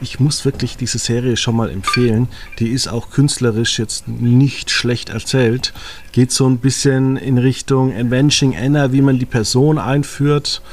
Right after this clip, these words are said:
das kann man alles wirklich, äh, nur empfehlen, da gibt's auch viele verschiedene Stilmittel, was ich alles noch nicht sagen darf,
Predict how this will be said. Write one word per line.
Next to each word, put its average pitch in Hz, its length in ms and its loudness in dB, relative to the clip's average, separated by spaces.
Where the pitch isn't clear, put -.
das 117 160 -4
kann 135 160 0
man 139 100 2
alles 131 380 -2
wirklich, 135 520 -4
äh, 127 300 0
nur 135 160 4
empfehlen, 160 460 0
da 131 80 0
gibt's 123 160 -4
auch 131 160 -2
viele 147 260 -2
verschiedene 135 480 -2
Stilmittel, 151 560 0
was 120 160 0
ich 117 100 -6
alles 131 220 -2
noch 123 140 -2
nicht 127 140 -2
sagen 151 420 -2
darf, 147 280 -4